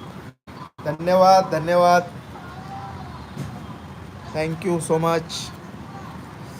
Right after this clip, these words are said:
Well done. Wow.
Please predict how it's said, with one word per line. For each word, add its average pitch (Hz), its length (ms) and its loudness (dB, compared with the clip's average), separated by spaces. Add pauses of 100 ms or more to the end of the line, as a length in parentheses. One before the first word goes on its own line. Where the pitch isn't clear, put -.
(800)
Well 151 260 2
done. 156 320 4 (520)
Wow. 147 380 4